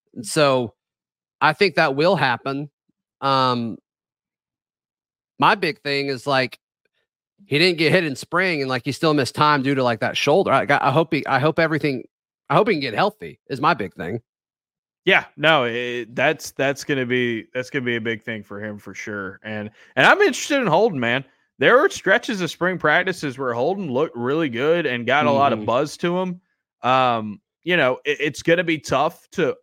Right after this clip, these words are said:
Speaker 2: overcome two guys that have started, uh, entire seasons, or at least in the case of Ashford, almost an entire season to quarterback.
Speaker 1: Sure.
Speaker 2: They've got that experience of him, but, like, you know, you can see where he fits into the picture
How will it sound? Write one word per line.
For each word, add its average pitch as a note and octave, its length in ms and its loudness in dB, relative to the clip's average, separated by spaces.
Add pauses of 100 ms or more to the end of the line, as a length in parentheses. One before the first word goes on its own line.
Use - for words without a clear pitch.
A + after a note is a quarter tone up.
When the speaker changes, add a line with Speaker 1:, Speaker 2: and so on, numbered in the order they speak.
(120)
Speaker 2:
overcome D3 920 -2 (160)
two D3 200 -2
guys C#3 380 2
that C3 120 -2
have A#2 140 -4
started, F#3+ 640 -2 (420)
uh, G#2+ 60 -4
entire B2+ 540 2
seasons, D#3 460 -4
or A2+ 160 0
at A2 80 -4
least C3+ 180 -4
in C3+ 60 -8
the A#2 40 -6
case C3 200 -4
of G#2+ 60 -2
Ashford, - 280 -4
almost B2 380 -6
an C3+ 60 -6
entire C#3+ 360 2
season C#3+ 300 -8
to B2 80 -12
quarterback. D3 300 0
Speaker 1:
Sure. B2 60 -2
Speaker 2:
They've A2 140 -8
got A#2+ 240 2
that B2 140 2
experience A#2 440 -8
of E3 160 -2
him, F3+ 60 -10
but, B2+ 160 -2
like, A#2+ 260 0 (1080)
you C3 100 -2
know, C3 80 4
you B2 160 0
can D#4+ 120 -2
see B3 140 2
where C#4+ 160 6
he F3 80 4
fits - 280 -2
into D#3 180 -2
the A#2+ 80 -6
picture B2 480 -4